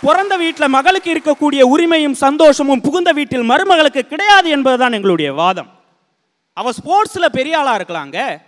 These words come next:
பாட்டு பாடுறதுல பெரிய ஆளா இருக்கலாம், ஏன் டான்ஸ் ஆடுறதுல பெரிய ஆளா இருக்கலாம். எவ்வளோ ஸ்கில்ஸோட அவ புகுந்த வீட்டுல போவா, நுழைஞ்சதும் அவளுக்கு கொடுக்குற ஒரே வேலை பொண்டாட்டிங்கிற வேலை தான். அவ எம் பி ஏ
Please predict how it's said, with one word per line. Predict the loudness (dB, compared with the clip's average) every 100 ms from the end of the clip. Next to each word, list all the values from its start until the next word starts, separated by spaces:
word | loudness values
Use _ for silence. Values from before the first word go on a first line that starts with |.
| _ _ _
பாட்டு | -4 -4 -4 -4
பாடுறதுல | -2 0 -2 -2
பெரிய | -2 -4 -2
ஆளா | -2 -2
இருக்கலாம், | -4 -6 -8
ஏன் | -4 -6 -6
டான்ஸ் | -6 -6 -6 -6
ஆடுறதுல | -6 -4 -6 -8
பெரிய | -8 -8 -4
ஆளா | -4 -4
இருக்கலாம். | -6 -8 -10 -10 -16 _
எவ்வளோ | -10 -8 -2 2 2 2
ஸ்கில்ஸோட | -2 -12 -12 -8 -8
அவ | -6 -6 -10
புகுந்த | -12 -16 -12 -12
வீட்டுல | -12 -12 -12 -4
போவா, | 0 2 2 0 -6 _ _ _ _ _ -10
நுழைஞ்சதும் | -8 -6 -6 -6
அவளுக்கு | -6 -6 -10
கொடுக்குற | -10 -6 -6
ஒரே | -4 -2
வேலை | -2 -2 -4 -6
பொண்டாட்டிங்கிற | -6 -2 -2 -2 -4 -4 -4
வேலை | -4 -4
தான். | -8 -12 _ _ _ _ _ _ -4
அவ | 0 2
எம் | 2
பி | 2
ஏ | 4